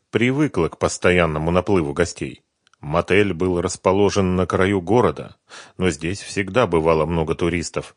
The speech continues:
предпочитавших останавливаться в Порво, поскольку в финской столице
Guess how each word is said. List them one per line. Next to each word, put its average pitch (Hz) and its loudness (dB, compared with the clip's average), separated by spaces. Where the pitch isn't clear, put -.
предпочитавших 87 -2
останавливаться 85 -2
в - -10
Порво, - -2
поскольку 85 -4
в - -20
финской 92 -2
столице 87 -2